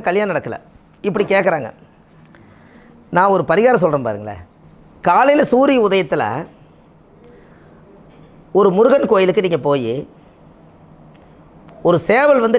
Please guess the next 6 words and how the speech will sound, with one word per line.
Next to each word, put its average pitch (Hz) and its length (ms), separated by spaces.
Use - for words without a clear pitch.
கட்டப்பையில 190 420
வச்சுக்கோங்க. 135 380
கட்டப்பைக்குள்ள 226 540
தான் 226 120
சேவல் 185 240
வச்சுக்கணும். 120 360